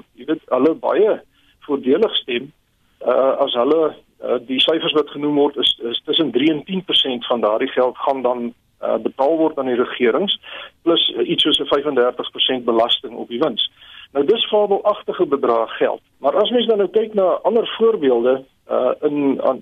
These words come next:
in hierdie deel van die wêreld, Angola met hulle olie en ook Nigerië, dan sien mens dit is maar weer die ou probleem van Afrika, korrupsie, 'n klein elite, 'n deel in die rykdom, maar die, die bevolking word nie regtig bevoordeel nie.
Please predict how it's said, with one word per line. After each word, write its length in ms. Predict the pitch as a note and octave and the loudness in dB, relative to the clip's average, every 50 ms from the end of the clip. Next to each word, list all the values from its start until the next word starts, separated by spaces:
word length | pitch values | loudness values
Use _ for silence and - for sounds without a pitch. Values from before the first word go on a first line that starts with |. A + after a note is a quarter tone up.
| - C#3 | -4 -6
in 240 | C#3 C#3 B2 A#2+ - | -4 -4 -6 -8 -6
hierdie 320 | G#2+ A#2 C3 C3+ D3 A#2 | -2 0 2 2 2 2
deel 240 | A2+ B2+ C#3+ E3 F3 | 2 4 4 4 2
van 160 | - F3 D#3+ | 2 0 -2
die 100 | C#3+ B2+ | 0 0
wêreld, 380 | G#2+ A2 G#2+ A2+ C3 E3 E3 - | 0 2 2 4 2 2 2 0
Angola 640 | B2 C3 - - - E3+ D3 - - G#3+ A#3 - - - | -2 -2 -2 0 2 4 4 4 4 2 0 0 -4 -8
met 180 | B2 A#2+ - | -8 -4 -2
hulle 220 | - - C3 D3+ - C#3+ | 0 0 0 2 2 2
olie 420 | D3+ D3+ E3+ F#3+ F#3+ D#3+ C3 C3+ | 2 2 2 2 2 2 0 0
en 120 | C#3 C3 | 2 2
ook 140 | C#3+ C#3 - | 0 0 0
Nigerië, 680 | C3+ A#2 - - - G3+ G#3 G3 D#3+ C3 A#2+ B2+ C#3 - _ _ _ _ _ _ _ _ _ _ - | -4 -10 -8 -4 2 2 4 4 4 4 2 0 0 -4 _ _ _ _ _ _ _ _ _ _ -6
dan 140 | B2 C#3+ | -4 -2
sien 240 | - - C4 B3+ A#3 | 0 2 2 4 4
mens 260 | A3+ A3 G#3+ A3 - | 4 4 4 2 0
dit 160 | - D3+ D3+ D3+ | 0 0 2 2
is 120 | D#3+ - | 0 2
maar 260 | E3 C#3+ C#3+ C#3+ A#2 A2 | 2 0 0 0 0 0
weer 360 | B2 B2+ D#3 G3 G3 - - - - - - _ _ - | 2 2 4 2 2 0 -6 -12 -18 -20 -20 _ _ -4
die 200 | C3+ C#3 C#3 - | -2 0 2 2
ou 240 | D3 E3 F3 D#3 - - | 2 2 0 -2 -6 -10
probleem 400 | - C#3+ B2 A#2 C3 D3 D#3+ - | -10 -8 -2 0 2 2 2 0
van 160 | - E3+ D#3 | -2 -2 0
Afrika, 400 | - C#3+ D3+ - - F3 - F#3 | 0 0 0 0 -2 -2 -2 -2
korrupsie, 680 | - - - B2 A#2 C#3 D3+ - - - A#3+ C4 A#3+ - - - - - - - - _ - | -2 -2 -6 -4 -2 -2 -2 -2 -2 -2 -2 -2 -4 -6 -16 -20 -20 -20 -20 -20 -20 _ -10
'n 120 | - C3+ | -10 -6
klein 320 | - F3 F3 F3+ F#3 F#3 D#3+ | -4 -2 0 0 0 0 0
elite, 520 | D#3+ D3+ C3+ A#2+ B2+ C#3 F#3+ G3+ - - - - - - - _ | -2 -2 0 2 2 2 2 0 -2 -8 -16 -16 -18 -20 -14 _
'n 140 | - A#2+ A#2 G#2+ | -8 -8 -6 -2
deel 200 | B2 C3 D3+ F3+ | 0 2 2 2
in 100 | F#3 F#3 | 2 2
die 100 | F3+ E3+ | 2 2
rykdom, 460 | E3 F3 F3+ E3+ - G#3 A3 G#3+ E3+ | 2 0 0 0 0 2 2 2 2
maar 220 | C3 B2 A#2+ A#2 | 2 0 0 0
die, 340 | A2 B2 A#2+ A#2 A2+ A2+ - - | -2 -2 0 0 -2 -2 -6 -8
die 120 | A#2+ A#2+ | -8 -6
bevolking 520 | A#2+ A2+ - - D3+ E3 D#3+ - F3+ E3 | -6 -2 0 0 0 0 0 -2 -2 0
word 200 | D3+ C#3+ C#3+ C#3+ | 2 2 0 2
nie 120 | - E3 D3 | 0 0 2
regtig 360 | C#3 C#3 - - - C#3+ - | 2 0 -2 -4 -12 -14 -12
bevoordeel 560 | C#3 B2+ - - C#3 C3+ C3+ C3 C3+ B2+ B2+ | -10 -6 -2 0 2 2 2 2 0 0 2
nie. 200 | C#3+ F#3+ G#3+ A3 | 0 0 -2 -4